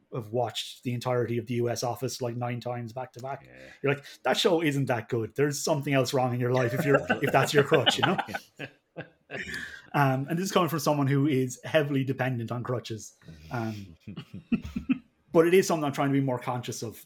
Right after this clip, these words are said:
Speaker 1: to make sure that, that what I'm playing is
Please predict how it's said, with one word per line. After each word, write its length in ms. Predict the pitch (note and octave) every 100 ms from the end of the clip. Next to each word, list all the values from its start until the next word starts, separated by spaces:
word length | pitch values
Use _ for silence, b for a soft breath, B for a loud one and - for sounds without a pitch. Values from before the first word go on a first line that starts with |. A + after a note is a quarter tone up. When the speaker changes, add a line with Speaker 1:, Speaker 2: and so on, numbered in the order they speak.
| -
Speaker 1:
to 80 | A#2
make 200 | G#2+ -
sure 160 | B2+
that, 160 | A#2+ -
that 180 | C3 C3
what 300 | C3 B2+ B2
I'm 160 | A#2+
playing 480 | A2+ B2 A#2+ A2 G#2+ _ _ _ _ _ _ _
is 600 | C3 A#2+ A2+ A2 - -